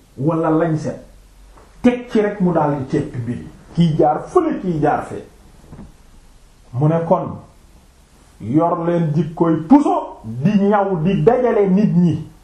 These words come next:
di boole diggante yi. Te bañ a yor nag jikkoy paaka ak jikkoy ciseau, mooy di dagg rek diggante yi. Koo xam ne balaa am lu ko neex,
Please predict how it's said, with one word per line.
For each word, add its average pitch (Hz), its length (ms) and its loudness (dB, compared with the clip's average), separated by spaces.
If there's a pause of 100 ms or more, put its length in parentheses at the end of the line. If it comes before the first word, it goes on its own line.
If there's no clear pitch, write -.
(100)
di 135 240 -2
boole 190 400 2
diggante 151 540 0
yi. - 180 0 (800)
Te 185 80 4
bañ 170 260 -2
a 165 100 0
yor 151 240 2
nag 135 260 -8
jikkoy 151 340 0
paaka 196 500 0 (280)
ak 214 260 0
jikkoy 302 380 2
ciseau, 330 500 0 (1160)
mooy 185 380 2
di 190 120 -2
dagg 160 320 -2
rek 254 240 0
diggante 156 440 0
yi. - 200 -4 (1400)
Koo 247 240 2
xam 262 240 -2
ne 262 160 -2
balaa 262 540 2
am 254 200 0
lu 247 120 2
ko 247 160 0
neex, 269 240 0